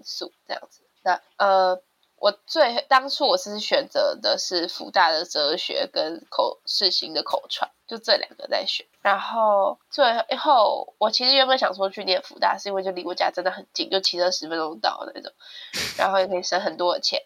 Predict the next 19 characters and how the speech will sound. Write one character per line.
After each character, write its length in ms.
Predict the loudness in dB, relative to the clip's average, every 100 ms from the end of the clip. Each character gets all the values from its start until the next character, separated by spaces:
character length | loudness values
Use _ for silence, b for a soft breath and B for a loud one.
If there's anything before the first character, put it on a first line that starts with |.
| -4
然 140 | -2
后 80 | 2
而 100 | 2
且 100 | 2
我 80 | 2
爸 220 | 4 2
是 100 | 0
福 180 | -14 -2
大 180 | 0 2
校 260 | 4 2
友， 140 | 0 -8 _ _
然 160 | -6 -2
后 240 | -2 -2
他 120 | -2 0
也 180 | 0
很 240 | -2 -2 -2
喜 140 | 0
欢 120 | -2
福 160 | -2 -8